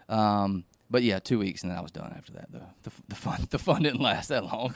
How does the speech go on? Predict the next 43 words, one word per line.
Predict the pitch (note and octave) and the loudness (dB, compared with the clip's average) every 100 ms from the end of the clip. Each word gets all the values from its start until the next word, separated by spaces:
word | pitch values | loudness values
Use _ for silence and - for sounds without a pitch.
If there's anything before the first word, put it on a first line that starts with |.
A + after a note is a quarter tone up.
| G#3 G3+ | -6 -6
<laughs> | - | -2
Um, | D3 B2+ A#2 A2+ - - C#3+ | 6 8 6 2 -6 -16 -12
so | - D3+ A#2 - - - D3 | 4 4 4 0 -14 2 10
back | D#3+ D3 | 10 10
to | D3+ | 6
the, | C#3 A#2+ - - - _ B2+ | 8 6 2 -12 -20 _ 6
um, | B2+ A#2 A2 G#2 G2 - - | 10 10 8 4 -2 -18 -2
the | B2 | 2
job | A2+ B2 A#2 | 8 10 10
hunt. | A2 G#2+ - | 8 4 4
So | - | 8
I'm | C#3+ | 10
looking | E3+ E3 | 10 8
at | D3 - | 2 -2
startups, | - C3+ B2 A#2+ - - - | 4 6 8 6 4 -4 -4
not, | B2 B2 A#2+ | 4 4 6
not | B2 A#2+ | 8 8
a | |
good | A2 G#2+ | 6 4
idea. | F#2+ F#2 E2+ - - | 4 0 -2 -6 -6
So | - | -2
I | G#2+ | 0
start | B2 A2 | 2 0
looking | A#2 A2+ | 0 0
at | G#2 | 0
existing | F#2+ F#2+ - E2+ | -2 -6 -6 -8
businesses, | E2+ E2 - F2 - | -10 -12 -14 -12 -10
and | F#2+ | -8
I | F#2 | -8
looked | F#2 - | -8 -12
at | F2 - - _ _ - | -14 -14 -20 _ _ -18
hundreds. | - F2+ - G#1+ - - _ _ _ - _ _ _ | -12 -10 -12 -16 -16 -16 _ _ _ -20 _ _ _
And | G2 G2 G2 F#2+ F#2 F#2+ _ _ - - - _ _ | -2 0 0 0 -2 -6 _ _ -20 -20 -20 _ _
what | G#2+ B2 | 2 4
I | B2+ | 4
had | C3 | 2
to | B2 | 0
find, | A2 G2 G2 | 0 2 2
every | B2 C3+ | 4 2
business | A2 G#2+ F2+ F#2+ - | 4 0 0 -4 -4
is | F#2+ F2+ | -8 -6
going | G2 G2 F#2+ | -4 -2 -4
to | - F#2 F#2 F2 | -4 -4 -4 -8